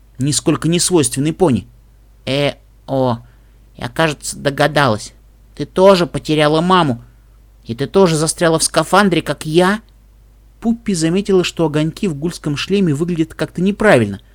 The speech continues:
и постоянно мерцают. «О,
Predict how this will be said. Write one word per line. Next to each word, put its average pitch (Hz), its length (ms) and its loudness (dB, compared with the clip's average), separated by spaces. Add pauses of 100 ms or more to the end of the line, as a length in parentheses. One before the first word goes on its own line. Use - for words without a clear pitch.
(260)
и 139 80 -4
постоянно 147 520 2
мерцают. 165 500 0 (600)
«О, 165 580 0